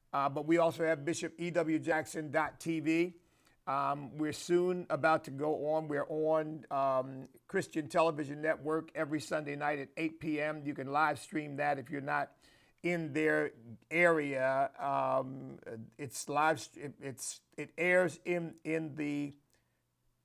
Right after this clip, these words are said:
uh, South Central Florida area, I believe, uh, on DirecTV and Dish T V, but you can get it on their network. Uh, and in order to find that, just go to Bishop E W Jackson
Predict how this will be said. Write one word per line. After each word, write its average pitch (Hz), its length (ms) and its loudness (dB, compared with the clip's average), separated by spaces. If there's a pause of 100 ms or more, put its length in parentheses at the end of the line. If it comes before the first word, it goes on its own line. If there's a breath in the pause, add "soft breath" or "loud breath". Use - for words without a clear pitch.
uh, 131 340 -2 (420)
South 180 520 2 (100)
Central 180 520 -6
Florida 135 440 -2
area, 139 260 -2
I 131 40 -2
believe, 139 400 -6 (680)
uh, 135 200 -2
on 151 180 -2
DirecTV 147 720 -2
and 135 80 -8
Dish 139 220 -10
T 139 160 -4
V, 135 300 -8 (260 soft breath)
but 143 120 -10
you 190 120 -6
can 165 180 -6
get 151 160 0
it 147 100 -4
on 143 280 -6
their 131 340 -4
network. 135 960 -2 (400 soft breath)
Uh, 139 300 0
and 151 140 -6
in 160 80 -4
order 202 180 -2
to 151 160 -4 (160)
find 160 380 0
that, 131 260 -2
just 185 180 -10
go 202 120 -2
to 175 60 -2
Bishop 151 340 -6
E 156 100 -4
W 139 260 -4
Jackson 131 640 -8